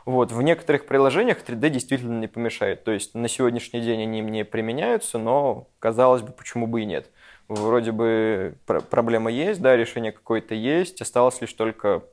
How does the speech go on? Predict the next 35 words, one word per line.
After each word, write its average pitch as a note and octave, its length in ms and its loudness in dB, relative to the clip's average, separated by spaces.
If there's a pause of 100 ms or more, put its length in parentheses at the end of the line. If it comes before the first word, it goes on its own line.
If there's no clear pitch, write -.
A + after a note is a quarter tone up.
(120)
просто A2+ 280 -2
прийти A#2 680 -4
и - 260 -16
се-, - 180 0
или A#2 220 -2
сесть A#2 340 -2
и A2 40 -8
начать G#2+ 340 -2
это - 120 -12
делать. G#2 360 -2 (680)
А, B2 460 8
вообще, F#3+ 640 0
третий, C3 540 0
то, A#2 260 2
также A2+ 360 0
это A2+ 180 -4
синтаксис, - 760 -6
и A#2+ 300 -4
сама A#2 300 0
технология A#2 500 -2
не A2 100 -6
стали A#2 300 2
достаточно A#2+ 720 0
простыми, D3 640 -4 (260)
то A#2+ 100 2
есть A2+ 180 0
намного C3+ 560 2
проще, - 360 0
чем B2 260 -6
были, D#3+ 420 0
вот, A2 260 0
станут A#2+ 400 0
ли A#2 60 -4
проще, - 640 -6
неизвестно, B2 680 -2